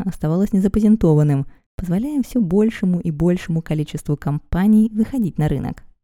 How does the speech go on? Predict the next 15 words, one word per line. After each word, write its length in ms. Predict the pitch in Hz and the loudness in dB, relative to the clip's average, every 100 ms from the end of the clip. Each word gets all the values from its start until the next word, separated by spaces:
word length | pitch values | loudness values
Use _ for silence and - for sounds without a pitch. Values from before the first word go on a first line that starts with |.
| _ _ _ _ _ _ _ _ _ _ _ _ _ _ _ _ _ | _ _ _ _ _ _ _ _ _ _ _ _ _ _ _ _ _
В 60 | - | -6
тысяча 220 | 151 - | -4 -2
девятьсот 300 | 147 - 151 | -4 0 -2
семьдесят 480 | - 147 147 151 - | 0 -2 -2 -6 -4
третьем 460 | 202 247 254 269 | -2 -2 0 2
году 420 | 247 247 240 240 233 | 4 4 4 2 0
компания 560 | 233 233 311 359 370 | 0 0 -2 -6 -8
Crescent 500 | 359 - 262 - 254 | -6 -4 -4 0 -2
стала 280 | - 180 180 | -2 -4 -2
работать 400 | 226 190 185 208 | 0 0 0 0
вместе 320 | 165 170 - | -2 -2 -4
с 100 | 196 | -8
новым 320 | - 160 170 160 | -2 0 0 0
производителем 680 | 170 170 175 147 - 139 | 0 2 0 0 -2 -4
караоке 600 | 143 143 139 151 185 214 | -2 -2 0 0 0 -4